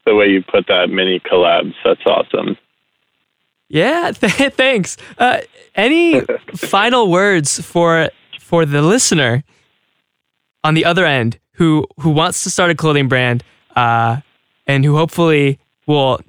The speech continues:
Speaker 2: if they don't already, follow you and, and looks up to what you do?
Speaker 1: <laughs> Yeah, I would.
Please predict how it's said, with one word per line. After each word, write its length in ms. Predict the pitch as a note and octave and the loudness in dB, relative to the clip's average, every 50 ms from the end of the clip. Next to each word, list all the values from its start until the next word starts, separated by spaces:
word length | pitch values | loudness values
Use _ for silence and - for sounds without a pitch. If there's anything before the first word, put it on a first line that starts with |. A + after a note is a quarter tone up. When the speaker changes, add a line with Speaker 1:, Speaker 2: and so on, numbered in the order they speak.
| _ _ _ - - _ _ _ _ _ _ _ _ _ - | _ _ _ -20 -20 _ _ _ _ _ _ _ _ _ -6
Speaker 2:
if 100 | D#3 C#3+ | -6 -2
they 100 | - E3+ | -2 0
don't 160 | D#3+ F3 F3 - | 0 0 0 0
already, 420 | D#3+ D#3+ E3 D#3+ D3 C#3 C3+ C3+ | 0 2 2 2 2 0 0 -2
follow 340 | - - - D3+ D3+ D3+ D3+ | -4 -4 -2 0 0 2 2
you 400 | D3+ D3+ D3 D3 C#3+ C3+ C#3+ - _ _ _ _ _ - | 2 2 2 2 2 0 -2 -4 _ _ _ _ _ -4
and, 260 | C#3 C3+ C3 B2+ - | -2 -2 -2 -2 -2
and 120 | C#3+ C#3+ | 0 0
looks 200 | C#3+ D3 - - | 0 -2 -2 -2
up 140 | D#3+ D3 C3 | -2 -2 -2
to 140 | - D3+ C#3+ | -2 -2 0
what 160 | C3+ C#3 C3 C3 | 0 0 0 0
you 100 | C3+ C3 | 0 0
do? 220 | A#2 A#2 G#2+ - - | 2 2 0 0 0
Speaker 1:
<laughs> 40 | A2 G#2 - - _ - - - - - - - - - - _ _ _ _ _ _ _ _ _ _ _ _ _ _ _ _ _ _ _ _ _ _ _ _ - - | -2 -4 -4 -6 _ -14 -14 -12 -12 -10 -10 -8 -10 -10 -14 _ _ _ _ _ _ _ _ _ _ _ _ _ _ _ _ _ _ _ _ _ _ _ _ -4 0
Yeah, 320 | A#2 B2+ B2+ A#2 G#2+ - | 0 2 2 2 2 2
I 100 | - A2 A2+ | 2 2 4
would. 220 | A2+ A2 G#2 G#2 | 2 2 0 -2